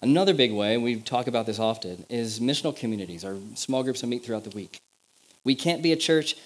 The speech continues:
that lives out what it truly means to be a church through a short, small event on a Sunday. It just, we just can't. This is not an event planning organization. This is a church. And so as a church, it's made up of relationships. And that's what a missional community is. A missional community is not a meeting,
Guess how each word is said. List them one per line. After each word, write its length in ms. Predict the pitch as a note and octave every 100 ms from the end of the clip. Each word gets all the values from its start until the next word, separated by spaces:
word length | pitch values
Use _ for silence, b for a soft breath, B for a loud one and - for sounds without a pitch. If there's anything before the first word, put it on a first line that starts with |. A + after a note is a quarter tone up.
| -
that 140 | A#2+
lives 280 | D3 E3 D3
out 160 | D#3 C#3+
what 120 | C3+
it 120 | -
truly 380 | - - E3 D#3+
means 160 | D#3
to 40 | C3+
be 140 | C#3+
a 40 | C#3
church 300 | D#3+ C#3+ C#3+
through 160 | D3
a 60 | C#3
short, 260 | - D#3
small 280 | C#3+ D#3 D3
event 220 | C3+ C#3+
on 120 | C3+ B2+
a 40 |
Sunday. 360 | - C3+ G#2+ D#2+ - -
It 60 |
just, 200 | B2+ B2
we 120 | C#3 B2+
just 200 | C3+ -
can't. 320 | B2+ F2+ - _ _ b b b b -
This 160 | E3+
is 100 | G#3
not 220 | F#3+ F#3 E3
an 140 | D3+
event 440 | B2+ A2+ D#3 D#3+
planning 320 | - D3 C3+ C3
organization. 720 | B2 A#2+ G#2 G2+ G2 G2+ G#2
This 160 | C3
is 80 | C#3+
a 60 | C3+
church. 500 | - D#3 E2 - -
And 120 | G#2+
so 160 | A#2+ B2
as 100 | C3
a 40 |
church, 260 | - C3 A#2+
it's 80 | A2
made 160 | B2
up 80 | A#2+
of 160 | A#2+ G#2+
relationships. 760 | A2+ A2+ - G#2 F2 D#2 - - B -
And 120 | A#2
that's 200 | D#3+ D#3+
what 80 | D3+
a 20 |
missional 340 | B2+ C3 C3 B2
community 440 | B2+ A#2+ A2+ A#2+
is. 120 | C#3
A 40 | G2+
missional 260 | D3 F3
community 320 | - C3+ A#2+
is 100 | G#2+
not 140 | G2+ F#2+
a 40 |
meeting, 420 | G2 B2+ F3 G3